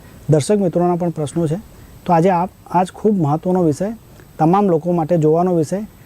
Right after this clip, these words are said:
કેમ કે આપણી લાઇફસ્ટાઇલ જે છે એ પ્રકારની બની ગઈ છે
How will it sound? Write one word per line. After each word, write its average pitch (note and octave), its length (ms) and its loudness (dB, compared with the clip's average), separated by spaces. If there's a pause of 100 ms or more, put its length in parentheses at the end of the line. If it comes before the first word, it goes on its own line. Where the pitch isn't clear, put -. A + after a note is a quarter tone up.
(180)
કેમ F3+ 140 2
કે F#3 100 2
આપણી F3+ 300 0
લાઇફસ્ટાઇલ F#3 540 2
જે F3 120 2
છે F3 200 -4 (400)
એ F#3+ 160 2
પ્રકારની F3+ 420 0
બની E3+ 240 2
ગઈ F#3 180 4
છે G3 140 -6